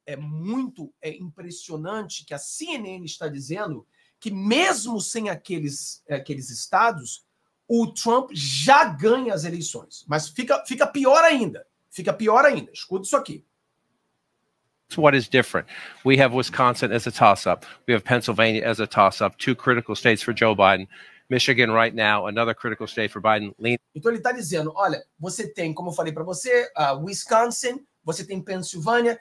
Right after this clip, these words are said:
Speaker 1: que são toss-up. Toss-up seria que dá um swing state, vai pra um lado ou pro outro.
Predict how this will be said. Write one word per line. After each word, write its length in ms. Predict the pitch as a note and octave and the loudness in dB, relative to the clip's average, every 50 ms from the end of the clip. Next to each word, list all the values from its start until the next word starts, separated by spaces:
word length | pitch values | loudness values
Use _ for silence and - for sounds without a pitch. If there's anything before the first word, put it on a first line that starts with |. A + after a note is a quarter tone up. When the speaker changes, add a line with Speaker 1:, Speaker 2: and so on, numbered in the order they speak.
| _ _ _ | _ _ _
Speaker 1:
que 100 | - G3+ | -12 -10
são 220 | - - G#3+ G3 | -8 -8 -8 -8
toss-up. 640 | D#3+ - A3 G3+ G3 F#3+ - - D#3 D3+ D3+ - - | -4 0 2 2 2 2 0 0 0 0 0 -2 0
Toss-up 480 | - A#3 A3+ G#3+ - - A#3 A#3+ A#3+ - | 0 0 2 2 2 0 0 0 0 -2
seria 420 | - A#3+ G#3+ G#3+ G3+ G3 E3+ - - _ _ _ - | -4 -4 -4 -2 0 0 -2 -2 -4 _ _ _ -8
que 260 | - A#3 A#3+ - - | -6 -6 -6 -4 -2
dá 140 | - A#3+ B3 | 0 0 0
um 40 | |
swing 380 | A#3 - - - D4 D4 C#4+ C#4 A#3 | 0 -4 -4 -2 -2 -2 -2 -2 -4
state, 360 | - - - G3+ D#3 B2+ - | -6 -4 -4 -4 -4 -4 0
vai 160 | - A3+ B3+ | 2 2 2
pra 120 | B3 B3 A#3+ | 2 0 0
um 40 | |
lado 300 | A3+ A3 A#3 B3 A#3 - | 4 4 6 6 6 4
ou 80 | A#3 A3+ | 2 0
pro 160 | A3+ A3+ G3 | 0 -2 -2
outro. 300 | E3 D3 A#2+ G#2+ _ _ | -2 -2 -2 -4 _ _